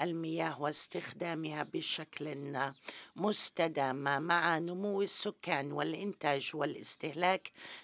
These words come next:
نرى زيادة أيضا في الاستخدام للمياه،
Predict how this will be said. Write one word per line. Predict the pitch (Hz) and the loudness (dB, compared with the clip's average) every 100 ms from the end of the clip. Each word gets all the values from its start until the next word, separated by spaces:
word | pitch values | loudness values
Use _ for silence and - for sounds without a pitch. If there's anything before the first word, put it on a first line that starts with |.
| - | 6
نرى | 208 202 202 | 8 10 8
زيادة | 175 202 196 190 160 139 120 151 | 4 4 6 6 6 4 4 2
أيضا | 175 156 160 | 0 0 -2
في | 160 151 | -2 -4
الاستخدام | 127 117 - 151 - - 120 120 123 | -4 -4 -6 -6 -6 -4 -2 -2 -2
للمياه، | 120 117 117 156 147 131 139 185 202 143 135 - 123 143 | 0 -2 -2 -2 -2 -4 -4 -2 0 0 -2 -4 -6 -6